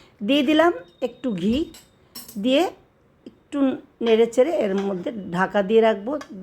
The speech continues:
দু মিনিটের মতো, তেলটা বেরিয়ে বেরিয়ে আসবে। এবার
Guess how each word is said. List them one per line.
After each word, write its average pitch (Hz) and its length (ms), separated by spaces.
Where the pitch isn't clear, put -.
দু 220 140
মিনিটের 233 420
মতো, 240 180
তেলটা 208 420
বেরিয়ে 202 280
বেরিয়ে 220 240
আসবে। 208 260
এবার 233 180